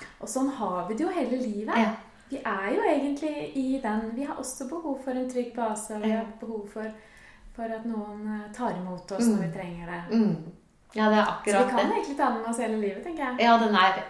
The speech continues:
Speaker 2: den er
Speaker 1: Mm.
Speaker 2: absolutt, og det er jo liksom litt det de presiserer, og at det er jo helt
Speaker 1: Mm.
Speaker 2: sånn, dette er jo bare sånn behov vi har da, på en måte, som mennesker.
Speaker 1: Mm.
Speaker 2: Eh, så det kan brukes på ungdommen, og det kan brukes
Speaker 1: Mm.
Speaker 2: på kjæresten, og, og,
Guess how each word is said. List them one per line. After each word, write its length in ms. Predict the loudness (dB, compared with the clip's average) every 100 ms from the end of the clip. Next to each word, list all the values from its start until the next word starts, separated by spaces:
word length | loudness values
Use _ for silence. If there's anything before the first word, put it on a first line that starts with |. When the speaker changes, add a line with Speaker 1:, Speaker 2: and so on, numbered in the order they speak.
| 0 2
Speaker 2:
den 120 | 4
er 60 | 4
Speaker 1:
Mm. 60 | 2
Speaker 2:
absolutt, 380 | 0 -2 -2 0
og 100 | 4
det 80 |
er 160 | 6 6
jo 60 | 2
liksom 200 | -2 -4
litt 180 | -4 -2
det 160 | -2
de 80 | -2 -6
presiserer, 680 | -6 -6 -6 -4 -4 -2
og 60 | -2
at 60 | 0
det 80 | 0
er 140 | 0
jo 120 | -2 -4 -4 -2
helt 80 | -2
Speaker 1:
Mm. 20 |
Speaker 2:
sånn, 200 | 0 0 -2
dette 140 | 2
er 280 | 2 2 0
jo 60 | -2
bare 220 | -2 -2
sånn 220 | -4 -4
behov 380 | -4 -4 -6 -2
vi 100 | -2
har 340 | 0 0 0
da, 80 | -2 -4
på 100 | -8
en 60 | -10
måte, 180 | -8 -6
som 260 | -4 -2
mennesker. 600 | -2 -4 -6 -6 -2 -2 -2 -6
Speaker 1:
Mm. 220 | -4 -4 -10 -18 -20 -6
Speaker 2:
Eh, 280 | -2 -2 -4
så 180 | -6 -4
det 300 | 0 0 -2
kan 160 | -2 0
brukes 420 | 0 -2 -6 -10
på 140 | -4 0 2 2
ungdommen, 500 | 2 0 0 0 0
og 100 | 0
det 120 | -2
kan 140 | -6 -4
brukes 420 | -4 -4 -2 -2
Speaker 1:
Mm. 80 | -2
Speaker 2:
på 240 | -2 0 0
kjæresten, 640 | 0 0 -4 -8 -8 -6
og, 320 | -4 -4 -6 -8 -14 -20 _ _ -20 -20 -8
og, 520 | -6 -4 -4 -4 -8